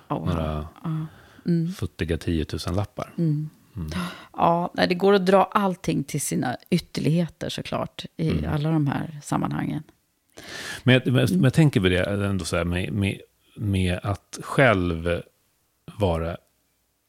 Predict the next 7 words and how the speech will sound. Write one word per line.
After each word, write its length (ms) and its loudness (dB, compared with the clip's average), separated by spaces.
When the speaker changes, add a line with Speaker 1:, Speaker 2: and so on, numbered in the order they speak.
Speaker 2:
alltså 200 -2
själv 360 0
välja 560 2
vara 440 -2
inkluderad. 1160 -6
Att, 440 -14
eh, 500 -6